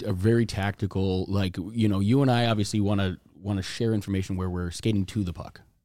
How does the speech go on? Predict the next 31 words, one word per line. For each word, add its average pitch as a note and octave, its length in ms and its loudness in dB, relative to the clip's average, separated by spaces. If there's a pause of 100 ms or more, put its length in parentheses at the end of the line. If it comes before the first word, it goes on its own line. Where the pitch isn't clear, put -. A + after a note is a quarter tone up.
You G2+ 140 0
know G#2+ 60 2
what G#2+ 80 2
I G2 60 2
mean? F#2+ 260 2
It - 360 -14
doesn't, B2+ 280 2
it's G#2+ 100 -6
not C#3+ 160 2
always B2+ 240 2
about G#2+ 220 2
what, G2 260 -2
what G2+ 220 -2
has G2+ 320 -2
happened G#2+ 300 -2
in A2 100 2
the G#2+ 100 0
industry. G#2+ 380 -2
You A2 180 -4
know, G2 140 -2
some A2 140 -4
of G2+ 80 -2
our G#2 60 2
f-, - 380 -12
our F#2+ 140 -4
forward-focused, G2 840 -2
future-focused, F#2+ 800 -4
where G2 100 -4
we're F#2 120 -2
kind G#2 220 -4
of F2+ 200 -6